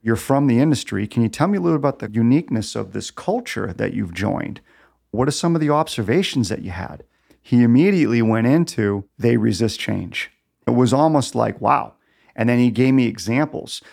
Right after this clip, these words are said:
So right away, I knew that he is dealing with a culture that does not enjoy uncertainty.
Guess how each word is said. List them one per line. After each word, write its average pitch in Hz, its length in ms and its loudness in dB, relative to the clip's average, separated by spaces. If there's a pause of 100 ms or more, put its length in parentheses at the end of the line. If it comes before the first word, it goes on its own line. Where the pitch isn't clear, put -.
So - 180 -2
right 135 260 2
away, 123 680 2 (200)
I 123 220 2
knew 131 640 2 (140)
that 113 240 -4
he 127 300 -2
is 101 180 -2
dealing 120 580 2
with 107 400 -4
a 107 280 -4
culture 117 600 -2
that 101 460 -6
does 107 240 -8
not 120 600 -2
enjoy 113 600 -4
uncertainty. 107 840 -8